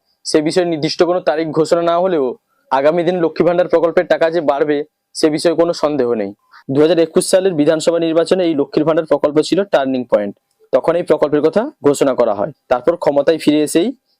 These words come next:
তা চালু করে দেন মমতা বন্দ্যোপাধ্যায়, যা আজও বহাল তবিয়তের চলছে। উপকৃত হচ্ছেন বিপুল সংখ্যক বাংলার মহিলারা, সেটাই এবার টাকার অঙ্কে আরো একটু বাড়তে চলেছে বলে ইঙ্গিত দেন মুখ্যমন্ত্রী মমতা বন্দ্যোপাধ্যায়।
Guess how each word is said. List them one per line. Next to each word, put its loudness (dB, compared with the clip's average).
তা 2
চালু -2
করে 0
দেন 2
মমতা 2
বন্দ্যোপাধ্যায়, -2
যা 2
আজও 0
বহাল 2
তবিয়তের -2
চলছে। -4
উপকৃত 0
হচ্ছেন -2
বিপুল 2
সংখ্যক -2
বাংলার 0
মহিলারা, -2
সেটাই -2
এবার 2
টাকার -4
অঙ্কে 0
আরো 2
একটু 0
বাড়তে -2
চলেছে 2
বলে 0
ইঙ্গিত -2
দেন 2
মুখ্যমন্ত্রী -2
মমতা 0
বন্দ্যোপাধ্যায়। -4